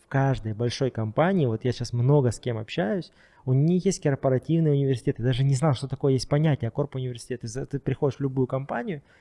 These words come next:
и ты проходишь какое-то обучение. Я уже молчу про тех ребят, которые, э, а кто крутые на рынке, э, вентиляционщики, отопленцы и так далее, у них вообще это жёстко.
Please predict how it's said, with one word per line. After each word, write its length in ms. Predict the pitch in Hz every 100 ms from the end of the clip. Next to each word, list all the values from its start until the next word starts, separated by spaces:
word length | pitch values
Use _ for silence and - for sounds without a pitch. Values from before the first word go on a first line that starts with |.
| _ 135
и 80 |
ты 180 | - 208
проходишь 640 | - 123 - 180 202 143 -
какое-то 500 | 117 - 170 151 127
обучение. 640 | 120 139 - 143 117 110 -
Я 220 | - 131
уже 160 | 127 123
молчу 380 | 123 117 - 170
про 220 | 127 113
тех 320 | - 135 -
ребят, 360 | 117 117 165 -
которые, 420 | 110 117 117 127
э, 20 |
а 160 | - 127
кто 200 | - 135
крутые 520 | - 139 208 247 202 - _ _ - -
на 120 | 131
рынке, 380 | 127 117 120 - - _ -
э, 100 | 135
вентиляционщики, 960 | 123 123 117 - 139 175 170 - -
отопленцы 760 | 120 113 117 127 165 180 160 -
и 40 | 120
так 200 | 120 120
далее, 360 | 120 110 107 - -
у 100 | 131
них 260 | 139 165 -
вообще 240 | 131 151
это 180 | 143 123
жёстко. 500 | 110 113 - - 110